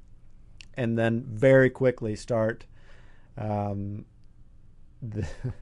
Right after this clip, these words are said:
this nutty conflict with local residents of a small town and then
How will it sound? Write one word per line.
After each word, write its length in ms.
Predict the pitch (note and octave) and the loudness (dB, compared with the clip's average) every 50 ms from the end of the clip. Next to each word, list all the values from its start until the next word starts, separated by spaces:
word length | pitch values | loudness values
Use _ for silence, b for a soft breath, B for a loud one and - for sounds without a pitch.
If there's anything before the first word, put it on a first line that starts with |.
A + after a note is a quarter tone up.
| - - - | -18 -16 -12
this 320 | - G2 - - - - - - D3 | -12 -12 -12 -12 -16 -18 -16 -10 -6
nutty 600 | B2 B2+ C3 C3 C3 B2+ B2+ B2+ B2 A#2+ A2 G#2+ | -2 -2 0 2 4 6 6 6 4 4 0 -2
conflict 840 | G#2 - - A#2+ A#2 A#2 A#2 A2+ - A#2 G#2+ G#2+ G#2+ G#2+ - - - b b b b b b b b b | -4 -6 -4 -2 0 0 -2 -2 -4 -4 -4 -2 -2 -4 -6 -10 -16 b b b b b b b b b
with 460 | G#2+ A2 A2+ A2 G#2+ G#2 - - - - | -6 -4 -2 -2 -2 -4 -6 -8 -12 -6
local 320 | A2+ A2+ A#2 G#2+ - A#2 | -2 0 0 0 0 -2
residents 560 | G#2 G#2+ G#2+ A2 G#2+ G#2 G#2+ G#2+ G#2 G#2 - | 0 0 0 0 0 -2 -4 -6 -6 -8 -10
of 100 | - G2 | -10 -8
a 60 | G2+ G2+ | -8 -8
small 340 | - - A#2 A2 G#2+ A2 | -8 -4 -2 0 0 0
town 500 | G#2+ - A2+ A2 G#2+ G#2+ G#2+ G#2+ G#2+ G#2+ | 0 -2 -4 -4 -4 -2 -4 -4 -4 -6
and 200 | G#2+ G#2 G#2 G#2 | -6 -6 -6 -6
then 340 | G#2 G#2 G#2 G2+ G2+ G#2 - | -4 -4 -4 -6 -6 -8 -10